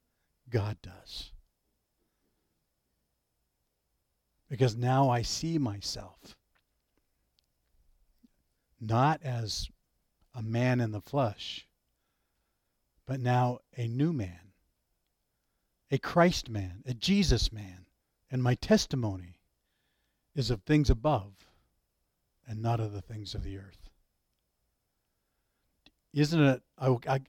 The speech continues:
I read the Old Testament, and as Moses, <laughs> as he went forth in declaring the gospel of Jesus Christ, did God not bring him to a place where he taught him how to build a tabernacle?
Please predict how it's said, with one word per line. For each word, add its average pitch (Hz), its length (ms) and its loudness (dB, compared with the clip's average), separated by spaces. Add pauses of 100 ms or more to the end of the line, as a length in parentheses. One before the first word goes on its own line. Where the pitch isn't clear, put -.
I - 80 -6
read 143 300 2
the 156 80 2
Old 143 180 2
Testament, 127 520 -2
and 120 120 -8
as 120 240 -6
Moses, 139 640 2 (1040)
<laughs> - 100 -12 (1000)
as 170 240 6
he 190 140 6
went 202 340 6
forth 202 560 8
in 156 440 4 (760)
declaring 185 580 8
the 147 80 4
gospel 165 480 6
of 139 100 6
Jesus 165 380 0
Christ, 180 440 0 (200)
did 151 200 2
God 185 300 4
not 196 280 4
bring 165 180 4
him 196 180 4
to 165 180 0
a 127 60 2
place 175 380 2
where 151 100 0
he 127 80 0
taught 170 240 0
him 175 80 0
how 165 120 0
to 139 80 2
build 156 200 0
a 143 60 -4
tabernacle? 180 720 -2